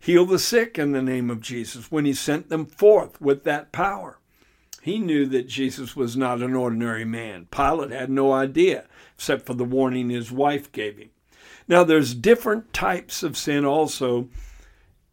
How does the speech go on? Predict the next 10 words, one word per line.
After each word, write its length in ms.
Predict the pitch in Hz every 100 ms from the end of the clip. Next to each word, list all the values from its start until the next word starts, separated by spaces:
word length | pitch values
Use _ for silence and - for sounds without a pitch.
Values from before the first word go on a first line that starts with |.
| -
If 160 | 135
you 120 | 143 135
categorize 840 | 170 170 139 147 139 131 131 -
them 340 | 135 135 156 - - - -
in 140 | 135
a 60 | 135
little 220 | 143 139
bit 260 | 127 131 131
different 400 | 156 143 135 139
way, 380 | 180 175 127